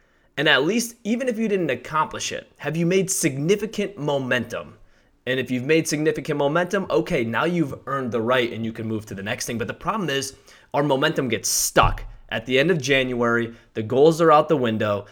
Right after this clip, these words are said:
'cause we don't have that momentum, 'cause we lacked focus. Where focus goes, energy flows. Where energy flows, momentum will then come from that. So my question to you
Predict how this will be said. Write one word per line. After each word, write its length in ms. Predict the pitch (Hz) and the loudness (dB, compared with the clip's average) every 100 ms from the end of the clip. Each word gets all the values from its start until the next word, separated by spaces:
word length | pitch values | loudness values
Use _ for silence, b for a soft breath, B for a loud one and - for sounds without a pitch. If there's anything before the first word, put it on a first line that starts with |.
| B | B
'cause 140 | 127 117 | -4 -2
we 100 | 123 | 0
don't 200 | 127 120 | 0 0
have 160 | 107 | 0
that 140 | 110 104 | -2 -2
momentum, 540 | 120 143 139 151 139 B - | 0 0 2 -2 -4 B -6
'cause 160 | 123 | -2
we 140 | 107 101 | 0 2
lacked 340 | 104 101 - | 2 2 -2
focus. 680 | - - 139 135 160 160 - b b | -20 2 4 4 2 2 -4 b b
Where 200 | 117 123 | 0 2
focus 500 | 113 - 143 160 190 | 2 4 4 6 0
goes, 480 | 135 127 123 120 - b b _ 120 | 4 4 6 2 -4 b b _ -2
energy 420 | 127 123 117 110 | 0 0 -2 -4
flows. 500 | 110 151 143 139 135 | 2 4 6 6 2
Where 240 | 110 107 120 | -2 -2 0
energy 340 | 131 123 117 | 0 0 -2
flows, 560 | 110 156 151 156 147 B B - | -2 4 6 6 2 B B -6
momentum 640 | 120 120 117 131 123 113 | 0 0 2 0 0 0
will 160 | 107 101 | 0 -4
then 320 | 107 101 98 b b - | -4 -4 -6 b b -8
come 220 | 123 101 | -6 -6
from 240 | 107 92 | -8 -6
that. 260 | 90 82 - _ - | -4 -6 -8 _ -6
So 120 | 127 | -2
my 160 | 123 120 | 0 -2
question 520 | - 143 - 190 175 | 0 0 0 -2 -4
to 140 | - | -2
you 320 | 151 139 123 | 0 0 -2